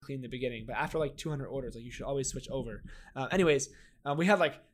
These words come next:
so now we have, like, six hundred customers banging on our door, asking for their money, asking for their order, asking what's going on.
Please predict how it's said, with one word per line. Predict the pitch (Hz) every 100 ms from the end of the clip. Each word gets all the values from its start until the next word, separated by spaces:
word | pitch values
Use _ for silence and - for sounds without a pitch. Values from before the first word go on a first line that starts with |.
| _
so | -
now | 185 214
we | 190
have, | 185
like, | 175
six | - 208
hundred | 196 170
customers | 185 180 151 139
banging | 160 165 170
on |
our | 151
door, | 139 165 147 127
asking | 139 143
for | 139
their | 139
money, | 160 175 170
asking | 143 -
for | 135
their | 127
order, | 127 180 175
asking | 139 135 135
what's | 120 -
going | 131 139
on. | 165 165